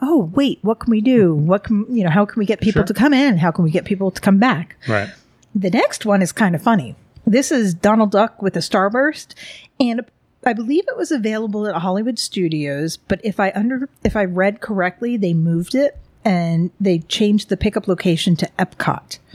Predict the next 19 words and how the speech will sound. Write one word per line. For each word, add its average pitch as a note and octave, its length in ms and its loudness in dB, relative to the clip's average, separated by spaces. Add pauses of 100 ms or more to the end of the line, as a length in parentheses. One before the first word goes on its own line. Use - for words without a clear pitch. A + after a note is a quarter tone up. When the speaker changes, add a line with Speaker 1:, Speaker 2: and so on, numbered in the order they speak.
(140)
Speaker 2:
Mm-hmm. G#2 300 -10 (720)
Speaker 1:
And G3+ 420 0 (160)
the G#3 540 -4 (320)
dates B3+ 300 -2
on F#3+ 200 2
these A3 300 0
were E3+ 180 0
May F3+ 380 2
eighteenth F#3 600 0
through F#3 260 0
June D#3+ 380 0 (100)
twenty-ninth. E3 640 0 (920)
Ninth, F3 500 -2
twenty-ninth. G3 720 -2
I F#3 80 -2
cannot - 280 0
talk F3 220 -2
Speaker 2:
<laughs> F3+ 60 -4
Speaker 1:
today. D3+ 180 -2